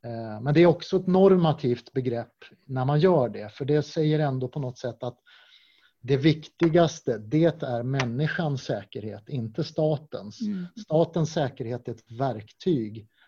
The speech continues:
Speaker 1: för att uppnå mänsklig säkerhet.
Speaker 2: Och jag tänker, det, det är ju ett annat sätt att tänka på det då, att vrida, eh, linsen. Men hur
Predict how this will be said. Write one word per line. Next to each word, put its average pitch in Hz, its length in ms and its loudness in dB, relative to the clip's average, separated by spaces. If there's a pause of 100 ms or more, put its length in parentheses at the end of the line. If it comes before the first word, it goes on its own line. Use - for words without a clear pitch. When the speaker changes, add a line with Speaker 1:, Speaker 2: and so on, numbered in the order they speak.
(140)
Speaker 1:
för 123 100 -6
att 120 160 -8
uppnå 175 400 -2
mänsklig 127 440 -2
säkerhet. 123 580 -14 (1700)
Speaker 2:
Och 208 80 2
jag 214 80 -2
tänker, 226 220 -2
det, 208 100 -4
det 220 140 0
är 233 60 6
ju 240 100 4
ett 240 140 -4
annat 202 320 0
sätt - 260 0 (220)
att - 200 -6
tänka 220 340 0
på 196 200 0
det 175 60 2
då, 170 80 0
att 165 80 -2
vrida, 185 400 2 (300)
eh, 175 240 -2
linsen. 220 760 4
Men 220 220 4 (100)
hur 233 540 4